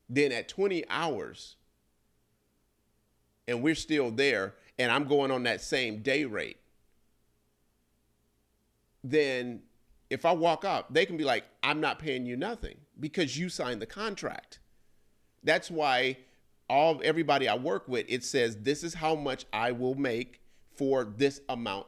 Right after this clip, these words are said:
of time. I'm charging you this day rate for a ten-hour day with a one-hour lunch. So you get eleven hours of my day.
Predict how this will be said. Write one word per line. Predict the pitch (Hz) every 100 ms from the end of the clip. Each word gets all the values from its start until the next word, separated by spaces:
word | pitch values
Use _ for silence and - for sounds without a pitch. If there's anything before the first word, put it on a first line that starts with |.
| -
of | 120
time. | 247 269 101 - _ _ _ _ _ _ _ _ _ _ _ _ _ _ _ _ _ _ -
I'm | 127 127
charging | 165 135 123
you | 127
this | 104 135 170
day | 170 175
rate | 143 151 -
for | 123
a | 104
ten-hour | - 135 123 113
day | 113 80 - - _ _ _ -
with | 113
a | 104
one-hour | 104 135 131 131
lunch. | 120 104 - - - - _ _ _ _
So | 127
you | 117
get | 123 123
eleven | 110 117 131 139
hours | 117 117 117
of |
my | 113 101
day. | 92 58